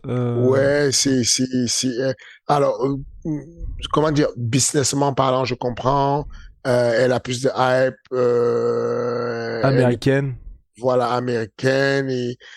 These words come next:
Speaker 2: et, et au-delà de ça, euh,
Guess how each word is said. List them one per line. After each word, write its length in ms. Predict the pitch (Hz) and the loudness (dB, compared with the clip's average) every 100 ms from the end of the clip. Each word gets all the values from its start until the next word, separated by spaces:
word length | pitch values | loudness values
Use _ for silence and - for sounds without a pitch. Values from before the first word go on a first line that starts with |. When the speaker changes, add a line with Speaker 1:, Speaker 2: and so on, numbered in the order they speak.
| - - | -14 -2
Speaker 2:
et, 680 | 131 127 131 127 123 123 | 0 2 2 2 4 2
et 60 | 127 | 2
au-delà 440 | 120 131 120 120 | 0 0 2 0
de 40 | 117 | 0
ça, 420 | - 131 139 139 | 0 2 2 2
euh, 460 | 127 120 123 120 | 2 2 2 0